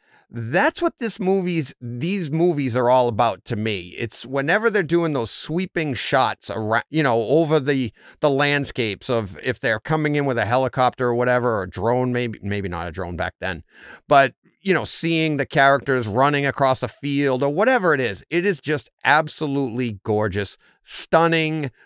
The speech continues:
beautiful. Y-, you can't have enough adjectives for it. It just looks great.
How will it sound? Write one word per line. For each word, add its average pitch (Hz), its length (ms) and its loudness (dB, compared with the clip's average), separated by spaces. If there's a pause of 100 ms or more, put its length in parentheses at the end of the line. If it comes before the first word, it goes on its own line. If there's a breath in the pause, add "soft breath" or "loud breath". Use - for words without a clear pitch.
beautiful. 151 840 2
Y-, 127 280 -10
you 139 160 -10
can't 180 480 -4
have 143 320 0
enough 123 240 -4
adjectives 104 520 -4
for 90 260 -4
it. - 80 -10 (840)
It 151 100 -4
just 131 220 0
looks 143 220 -2
great. 92 260 -6